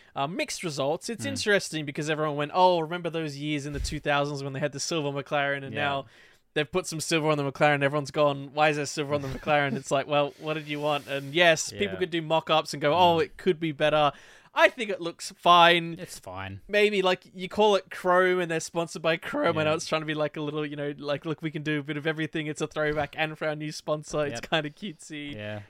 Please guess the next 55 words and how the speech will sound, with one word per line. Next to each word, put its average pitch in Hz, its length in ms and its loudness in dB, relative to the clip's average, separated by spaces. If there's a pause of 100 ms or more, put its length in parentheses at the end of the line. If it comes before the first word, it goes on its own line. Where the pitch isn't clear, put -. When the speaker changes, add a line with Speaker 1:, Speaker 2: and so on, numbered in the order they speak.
(140)
Speaker 1:
Um, 139 640 -10 (880)
maybe 196 260 10
under 175 120 2
the 151 100 6
cloud 151 280 6
cover 143 260 4
it 139 40 -2
might 139 200 0
look 131 140 -10
quite - 280 -2
cool, 143 220 -6
or 135 80 0
under 135 100 -10
the 135 100 -18
sun, 131 280 -8
who 135 140 -10
knows, 127 300 -12
right? 131 180 -6
But 135 160 -8 (180)
hey, 214 220 6
I 226 120 6
like 240 220 2
that 233 120 -10
teams 254 300 -2
are 233 80 2
Speaker 2:
Maybe 165 160 4
Speaker 1:
doing 226 220 2
more 226 200 2
of 196 100 0
this, 147 220 -4
right? 170 200 2
We've 131 140 -2
had 147 140 -2
Speaker 2:
may-, 147 240 -2
Speaker 1:
this 139 100 -12
Speaker 2:
maybe 143 300 -2
in 139 100 -4
the 135 80 -6
sun 151 300 -6
it'll 117 160 -4
blind 110 580 -8
the 117 120 -6
rest 117 260 -8
of 127 60 -10
the 127 80 -8
team, 131 380 -8
like, 120 180 -6
the 123 80 -6
rest 127 160 2
of 202 60 6
the 220 40 0
Speaker 1:
Exactly, 175 400 4
Speaker 2:
competitors, 139 220 2
and 110 80 0
Speaker 1:
that's, 113 100 -2